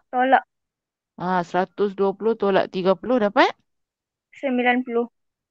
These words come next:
Speaker 2: Sembilan puluh. Very good. So, macam mana kita nak cari laju? Jarak bahagi masa.
Speaker 1: Masa.
Speaker 2: Jarak berapa?
Speaker 1: Sembilan puluh.
Speaker 2: Jarak sembilan puluh masa?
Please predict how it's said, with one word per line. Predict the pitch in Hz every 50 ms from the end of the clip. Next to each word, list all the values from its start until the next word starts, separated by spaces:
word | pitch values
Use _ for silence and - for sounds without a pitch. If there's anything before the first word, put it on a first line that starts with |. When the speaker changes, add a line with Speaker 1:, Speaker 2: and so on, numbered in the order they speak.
| _ _ _ _ _ _ _ _
Speaker 2:
Sembilan | - - - 175 175 175 175 175
puluh. | 170 - 180 175 170 160 151 151 - _ _ _
Very | 151 160 165 156
good. | 143 170 160 - - - - - - - _ _
So, | - 254 320 403 427 - _ - _ _ _ _
macam | _ - 196 - 247 254 294
mana | 302
kita | 269 262 - 247
nak | 240 - -
cari | 233 226 240 254 247
laju? | 240 240 247 - 370 440 427 330 - _ _ _ _ _ _ _ _ _ _ _ _ _ _ _
Jarak | - 175 180 180 185 190 202 247 254 - -
bahagi | 175 185 208 185 180 175 196 262 330 494 523 - _ _ _ _ _ _ _ _ _ _ _ _ _ _ _ _ _ _ _ _ _
masa. | _ 165 165 170 175 - 170 175 160 147 139 -
Speaker 1:
Masa. | - - _ _ _ _ _ _ _ _ _ _
Speaker 2:
Jarak | _ - 185 202 233 269 -
berapa? | 190 226 262 262 415 415 349 - - _ _ _ _ _ _ _ _ _ _ _ _ _ _ _ _ _ _ _ _ _ _ _ _ _ _ _ _ _
Speaker 1:
Sembilan | 269 247 240 247 247 247 240 240 233 233 233 233 247 - _
puluh. | 240 233 240 254 269 - _ _ _ _ _ _ _ _ _ _ _ _ _
Speaker 2:
Jarak | 170 185 202 233 247 -
sembilan | 208 - 202 196 196 196 190 190
puluh | 190 190 196 196 214 254 294
masa? | 277 226 208 202 214 - - - 277 320